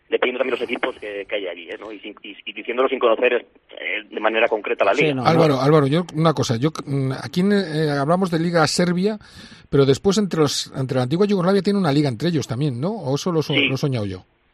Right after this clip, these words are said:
Speaker 1: Está la liga adriática, que es
Speaker 3: Eso,
Speaker 1: una
Speaker 3: la liga
Speaker 1: liga,
Speaker 3: adriática. Mm.
Speaker 1: eh, que la juegan, si no me equivoco, eh, equipos como C S K, o sea, equipos ya rusos,
Speaker 3: Cib-,
Speaker 1: equipos
Speaker 3: Cibona,
Speaker 1: serbios,
Speaker 3: incluso, ¿no? O
Speaker 1: croatas.
Speaker 3: sea, tipi-, la
Speaker 1: Eso
Speaker 3: mítica
Speaker 1: es. Eso es
Speaker 3: Cibona,
Speaker 1: otra liga
Speaker 3: ¿no?
Speaker 1: diferente, bueno,
Speaker 3: Mm.
Speaker 1: eh,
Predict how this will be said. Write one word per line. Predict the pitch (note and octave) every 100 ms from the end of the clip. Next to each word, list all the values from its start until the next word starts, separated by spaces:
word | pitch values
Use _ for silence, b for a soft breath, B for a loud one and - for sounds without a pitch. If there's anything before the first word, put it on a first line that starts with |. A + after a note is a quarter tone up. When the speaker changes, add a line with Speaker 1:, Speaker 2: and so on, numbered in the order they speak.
| -
Speaker 1:
Está | B2 -
la | D#3
liga | E3 E3+ F3+
adriática, | E3 D3 C#3 - G#2+ F2+ -
que | -
es | C3
Speaker 3:
Eso, | A#2+
Speaker 1:
una |
Speaker 3:
la | B2+
liga | D#3
Speaker 1:
liga, | D3+
Speaker 3:
adriática. | D3+ A2 F#2+ F#2 G2+
Mm. | C3 A#2+ G#2 _ -
Speaker 1:
eh, | B2 A#2+
que | B2
la | B2
juegan, | C3+ D#3+ D#3
si | C#3+
no |
me | D3
equivoco, | C#3 D3 D#3 D3 C#3+
eh, | C3 C3 A#2
equipos | B2+ - -
como | B2+ B2
C | C#3
S | B2+
K, | - E3+ E3
o | C3
sea, |
equipos | A#2 C3+ B2
ya | B2
rusos, | C#3 E3
Speaker 3:
Cib-, | D3 A#2
Speaker 1:
equipos | -
Speaker 3:
Cibona, | C#3 C#3 E3 E3+ D3 D#3
Speaker 1:
serbios, | D3
Speaker 3:
incluso, | A#2+ E3 - -
¿no? | E3
O | E3
Speaker 1:
croatas. | D#3+
Speaker 3:
sea, | B2+ A2+ A2
tipi-, | G#2 B2+ B2+ B2
la | A#2+ A#2 A#2
Speaker 1:
Eso | B2
Speaker 3:
mítica | C3 G2+
Speaker 1:
es. |
Eso | F#2
es |
Speaker 3:
Cibona, | A#2+ C3 D3+
Speaker 1:
otra | C#3 E3
liga | E3
Speaker 3:
¿no? | D#3+
Speaker 1:
diferente, | D3+ E3+ E3+ D#3+
bueno, | D3 C#3 G#2
Speaker 3:
Mm. | D3+
Speaker 1:
eh, | C3